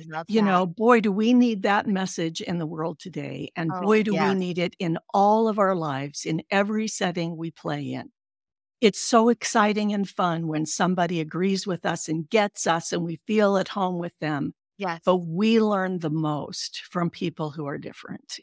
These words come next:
Speaker 2: and, and who see things differently and who have a different perspective on things. And if we can start learning that when we're fifteen, oh my goodness, what an advantage to walk into the world,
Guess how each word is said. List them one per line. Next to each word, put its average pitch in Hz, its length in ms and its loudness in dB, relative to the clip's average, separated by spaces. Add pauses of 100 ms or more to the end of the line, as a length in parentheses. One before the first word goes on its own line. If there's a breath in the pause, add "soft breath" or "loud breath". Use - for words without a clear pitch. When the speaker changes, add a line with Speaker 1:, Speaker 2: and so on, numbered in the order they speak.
Speaker 2:
and, 165 480 0
and 165 180 -2
who 196 140 -8
see 262 400 -2
things 247 320 0
differently 165 680 -6 (500)
and 190 160 0
who 208 120 0
have 190 240 0
a 185 40 0
different 240 460 -2
perspective 202 680 -6
on 151 200 -4
things. - 540 -12 (480)
And 208 140 8
if 208 100 0
we 262 160 6
can 233 220 -2
start - 460 -2
learning 226 460 0
that 240 280 2
when 202 160 -2
we're 165 160 -2
fifteen, 220 840 -2
oh 214 180 2
my 214 220 2
goodness, 190 640 -4
what 233 220 4
an 247 160 6
advantage 202 680 0
to 196 120 -4
walk 180 380 0
into 285 260 0
the 247 140 -4
world, 160 520 -4